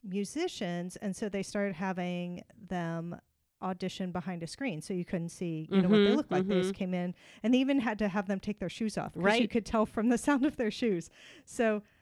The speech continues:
Speaker 1: you know, people come in behind a screen, they play, they chose the best people. It turned out some were women, some were men. It was great. The orchestra is much more diverse. So how you could do that with hiring, it's almost like, I mean, I'm not saying literally, but it's almost like
Speaker 2: <laughs>
Speaker 1: you kind of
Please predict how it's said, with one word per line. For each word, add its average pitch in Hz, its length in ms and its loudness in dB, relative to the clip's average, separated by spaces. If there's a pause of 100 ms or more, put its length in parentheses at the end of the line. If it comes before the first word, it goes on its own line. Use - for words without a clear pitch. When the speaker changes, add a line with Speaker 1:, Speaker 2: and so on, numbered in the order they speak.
(200)
Speaker 1:
you 247 80 2
know, 214 140 2 (160)
people 285 240 2
come 269 160 0
in 262 120 2
behind 233 240 0
a 214 40 -2
screen, 262 280 -2
they 208 100 -2
play, 226 340 2
they 202 120 -2
chose 233 260 0
the 226 80 -4
best 220 200 0
people. 220 380 0
It 208 100 -4
turned 214 240 0
out 214 200 0
some 202 200 -2
were 202 120 -2
women, 202 320 -2
some 196 180 -6
were 196 100 -2
men. 190 460 -2 (120)
It 170 80 -6
was 170 140 -4
great. 214 340 0
The 202 80 0
orchestra 190 400 -4
is 180 140 -8
much 180 180 -10
more 180 120 -8
diverse. 185 460 -8 (380)
So 196 480 0 (580)
how 220 340 -4
you 214 180 -4
could 202 180 -4
do 208 200 -2
that 190 180 -4
with 185 220 -4 (200)
hiring, 214 600 -4
it's 208 160 -4
almost 214 340 0
like, 190 140 -6
I 190 80 -4
mean, 190 140 -4
I'm 175 60 -6
not 175 200 -6
saying 175 200 -6
literally, 202 320 0
but 220 120 0
it's 214 100 -8
almost 240 360 4
like 220 240 6
Speaker 2:
<laughs> 220 240 -2
Speaker 1:
you 233 80 -6
kind 233 320 2
of 220 100 0